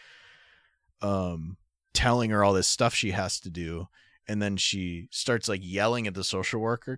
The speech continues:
or just not respecting the social worker, like, talking shit, like, and swearing. And the kid's sort of, uh,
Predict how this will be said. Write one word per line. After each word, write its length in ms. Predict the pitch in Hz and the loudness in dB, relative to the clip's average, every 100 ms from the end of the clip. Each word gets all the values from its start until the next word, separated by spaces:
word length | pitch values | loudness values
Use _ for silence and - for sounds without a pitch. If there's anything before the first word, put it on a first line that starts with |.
| - | 0
or 140 | 143 151 | 4 6
just 200 | 160 147 | 6 6
not 220 | 165 139 | 4 4
respecting 540 | 107 - 110 - 135 | 0 0 0 0 -2
the 80 | 123 | 0
social 320 | - 127 156 | 2 2 2
worker, 260 | 131 135 123 | 2 4 2
like, 160 | 95 - | 2 0
talking 380 | 107 98 - | -2 -2 -4
shit, 340 | - - 101 - | -4 -4 -4 -6
like, 300 | 85 80 - - | -8 -8 -12 -6
and 180 | 95 90 | -4 -4
swearing. 680 | - 87 92 92 104 117 131 - | -4 -4 -4 -4 -4 -6 -10 -8
And 140 | 104 | -6
the 60 | 95 | -4
kid's 320 | - 104 95 | -4 -4 -4
sort 180 | 104 95 | -6 -6
of, 100 | 90 | -8
uh, 180 | 73 | -12